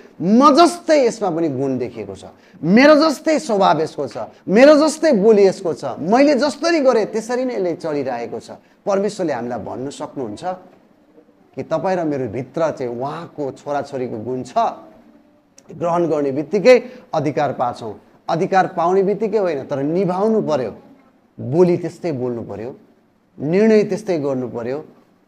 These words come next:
उहाँमा भएको डिएनए तपाईँ र ममा झल्किनु पर्यो। त्यहाँदेखि परमेश्वरको छोराछोरी भएको हैसियतले के उहाँको स्वभाव, उहाँको डिएनए हामीमा छ?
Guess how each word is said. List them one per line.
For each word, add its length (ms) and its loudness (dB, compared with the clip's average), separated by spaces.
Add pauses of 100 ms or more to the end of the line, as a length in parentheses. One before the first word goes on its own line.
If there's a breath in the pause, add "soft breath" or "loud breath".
उहाँमा 580 4
भएको 360 4
डिएनए 680 6
तपाईँ 220 -4
र 60 -2
ममा 320 -4
झल्किनु 520 -2
पर्यो। 240 -4
त्यहाँदेखि 800 -10
परमेश्वरको 580 -4
छोराछोरी 580 -6
भएको 300 -6
हैसियतले 540 -8 (560)
के 120 2
उहाँको 800 -2
स्वभाव, 600 -6 (240 soft breath)
उहाँको 400 -6
डिएनए 420 -4
हामीमा 380 -10
छ? 140 -16